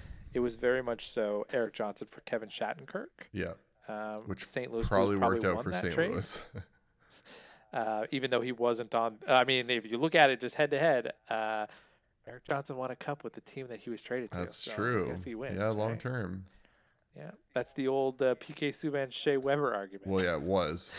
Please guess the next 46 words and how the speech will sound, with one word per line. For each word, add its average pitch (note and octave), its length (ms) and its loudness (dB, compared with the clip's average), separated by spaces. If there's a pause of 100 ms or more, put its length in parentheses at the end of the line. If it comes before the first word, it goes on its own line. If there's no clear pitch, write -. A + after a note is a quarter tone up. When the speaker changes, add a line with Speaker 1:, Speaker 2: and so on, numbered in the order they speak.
(220)
Speaker 1:
<laughs> - 100 -4 (640)
What? B2+ 240 -8
Speaker 2:
Until D#3+ 220 0 (200)
Speaker 1:
It B2 80 6
was, C3 240 8
yeah, A#2+ 160 6
before A2+ 380 -2
Weber A#2 340 4
made A#2 140 0
it A2+ 80 -2
to G#2+ 60 -2
Speaker 2:
until G2 60 2
Speaker 1:
the F2+ 40 0
Speaker 2:
Weber F#2 140 4
Speaker 1:
final G#2 160 2
Speaker 2:
made G2+ 80 2
Speaker 1:
and F2 80 -2
Speaker 2:
it - 20 -6
Speaker 1:
now G2 60 -4
Speaker 2:
to F#2+ 60 -2
the F#2 40 2
Speaker 1:
his G2+ 100 -6
career's F#2+ 280 2
Speaker 2:
final D#2 80 -4
and D2+ 100 -6
Speaker 1:
over. - 80 -10
Speaker 2:
fucked - 320 0
it D#2+ 100 -6
all D#2 200 2
up F2 60 2
Speaker 1:
Yeah. C#4 100 -2
Speaker 2:
on C2+ 200 -2
me. F2 220 -6 (320)
<laughs> - 80 -18 (1900)
Subban B2 360 8
still C3 160 6
has B2 100 6
that B2 140 10
Norris, A#2+ 340 8
though. F2 320 2 (760)
Speaker 1:
Yeah, B2+ 240 2
I A2 100 0
would A#2+ 140 2
argue A2 320 2
that, G#2 260 -4
uh, - 360 -4